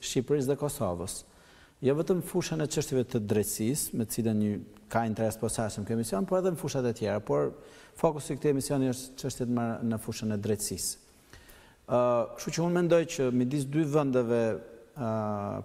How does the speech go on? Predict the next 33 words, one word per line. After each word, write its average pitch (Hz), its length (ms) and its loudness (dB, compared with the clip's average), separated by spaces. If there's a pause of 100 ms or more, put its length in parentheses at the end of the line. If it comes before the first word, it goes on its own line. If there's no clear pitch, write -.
për 117 220 0
te 165 100 4 (220)
nevojës 143 560 4
për 127 100 0
të - 80 -14
patur 139 480 2
trajtime 131 480 2
protokollare 127 920 2 (140)
dhe 117 140 4 (680)
ligjore, 123 560 4 (160)
sipas 151 380 0
kornizave 127 520 2
kushtetuese 117 600 -2
përkatëse, 110 560 -2 (880)
mendoj 139 300 4 (100)
që 139 140 0
duhet 143 260 2
synohet 139 480 2
në 135 80 4
radh 127 160 2
parë 139 380 2
që - 80 -4
të - 100 -14
thyet, 147 480 2
ë, 131 80 4 (880)
pjesa 135 320 2
formale 131 560 2
dhe 120 140 0
të - 100 -6
ketë 131 180 2
një 120 140 0
bashkëpunim 120 540 2
më, 131 100 2